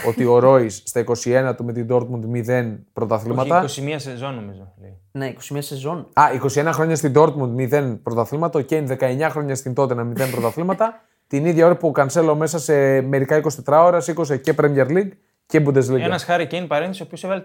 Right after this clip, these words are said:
Speaker 3: τριάντα γκολ στην Premier League, έτσι,
Speaker 2: Ναι.
Speaker 3: και πέρασε αθόρυβα.
Speaker 2: Πέρασε
Speaker 3: Είναι,
Speaker 2: αθόρυβα,
Speaker 3: παίζει
Speaker 2: αλλά
Speaker 3: ένα
Speaker 2: όπως
Speaker 3: μεγαλύτερο
Speaker 2: τότε.
Speaker 3: επίτευγμα με τα τριάντα έξι του Haaland.
Speaker 2: Ναι.
Speaker 3: Σε αυτή την μπουρδελοτότητα
Speaker 2: Σωστά.
Speaker 3: που έβαλε τριάντα.
Speaker 2: Σωστά.
Speaker 1: Εννοείται. Και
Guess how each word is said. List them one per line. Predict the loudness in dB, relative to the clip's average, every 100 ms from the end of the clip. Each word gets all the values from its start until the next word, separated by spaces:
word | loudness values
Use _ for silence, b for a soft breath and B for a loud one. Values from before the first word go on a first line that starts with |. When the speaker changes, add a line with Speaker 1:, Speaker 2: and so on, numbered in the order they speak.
| _
Speaker 3:
τριάντα | -8 -6 -4 -4 -6
γκολ | -6 -8 -8
στην | -12
Premier | -12 -12 -14 -12
League, | -4
έτσι, |
Speaker 2:
Ναι. | -4 -4 -12
Speaker 3:
και | -8
πέρασε | -4 -4 -4 -8 -6 -6
αθόρυβα. | -4 -4 -4 -6 -14 _ _ _ _ _ _ _ 4
Speaker 2:
Πέρασε | 4 6
Speaker 3:
Είναι, | 6
Speaker 2:
αθόρυβα, | 6 8
Speaker 3:
παίζει | 8
Speaker 2:
αλλά | 8
Speaker 3:
ένα | 6
Speaker 2:
όπως | 6
Speaker 3:
μεγαλύτερο | 6 6 4
Speaker 2:
τότε. | 2 -2
Speaker 3:
επίτευγμα | -4 -6
με | -6
τα | -8
τριάντα | -6 -4
έξι | -6 -6
του | -16 -10
Haaland. | -10 -8 -12 -2
Speaker 2:
Ναι. | -2 -2 -4
Speaker 3:
Σε | -6
αυτή | -4 -4
την | -4 -4 -4
μπουρδελοτότητα | -6 -2 0 -2 -2 -2
Speaker 2:
Σωστά. | -2 2 2
Speaker 3:
που | 4
έβαλε | 0 -4
τριάντα. | -2 -4 -2
Speaker 2:
Σωστά. | -4 -2 -6 -6
Speaker 1:
Εννοείται. | -10 -8 -10
Και | -12